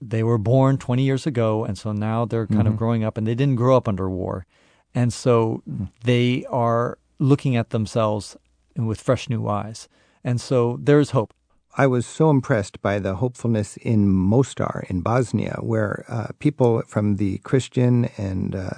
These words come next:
Speaker 2: the Muslim communities, uh, were getting together just a generation after their parents were sniping at each other.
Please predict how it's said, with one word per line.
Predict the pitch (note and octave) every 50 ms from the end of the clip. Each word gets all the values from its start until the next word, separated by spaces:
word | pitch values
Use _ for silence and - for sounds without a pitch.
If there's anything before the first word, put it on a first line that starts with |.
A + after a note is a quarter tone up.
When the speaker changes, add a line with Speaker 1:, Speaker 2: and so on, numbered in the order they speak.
| -
Speaker 2:
the | G2+ F#2+ G2 G2 F#2 F#2
Muslim | F#2+ G2+ A#2+ B2 - A#2 A2+ G#2
communities, | - A2+ A2 G#2+ G#2 G2+ A2 G#2+ G#2 G2+ G2+ G#2+ G#2 G#2 - - -
uh, | - - - - -
were | - - G#2 F#2
getting | F#2+ A2+ A2 C3 C3+ C3
together | C#3 B2 B2 A#2 A#2 A2 A#2+ A#2 A2+ A#2 A#2+ A#2+ A#2+ - - _
just | - - C3+ - - -
a | A#2+ G2+ - -
generation | - C3 B2+ C3+ B2+ B2+ C3+ C3+ - - A2 G2+ G2 G#2+
after | A2 G#2+ G#2 - - - A2 G#2 G#2 G#2
their | G2 G#2 G2+ G2 G2 G2 G2 - -
parents | - A2+ A2+ A2+ A2+ - - -
were | A2+ G2+
sniping | - - A#2 A2 A2+ - G#2+ F#2+ F#2
at | F2 F#2 -
each | F#2 - - - -
other. | G2+ G2 G#2 G2+ G2+